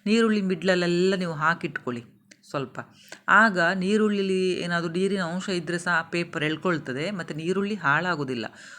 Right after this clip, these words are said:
ತುಂಬ ದಿನ ತನಕ ನಾವು ನೀರುಳ್ಳಿಯನ್ನ ಯೂಸ್ ಮಾಡ್ಬೋದು. ಸ್ವಲ್ಪ ಸಹ ನೀರಿನ ಅಂಶ ಇದ್ರೆ ಸಹ ನೀರುಳ್ಳಿ ಹಾಳಾಗ್ತದಲ್ವಾ?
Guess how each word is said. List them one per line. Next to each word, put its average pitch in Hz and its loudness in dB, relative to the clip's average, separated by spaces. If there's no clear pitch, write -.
ತುಂಬ 220 4
ದಿನ 220 0
ತನಕ 190 -2
ನಾವು 170 -2
ನೀರುಳ್ಳಿಯನ್ನ 160 -4
ಯೂಸ್ 170 -4
ಮಾಡ್ಬೋದು. 131 -4
ಸ್ವಲ್ಪ 226 0
ಸಹ 254 4
ನೀರಿನ 226 2
ಅಂಶ 208 0
ಇದ್ರೆ 175 -2
ಸಹ 196 -4
ನೀರುಳ್ಳಿ 180 0
ಹಾಳಾಗ್ತದಲ್ವಾ? 160 -2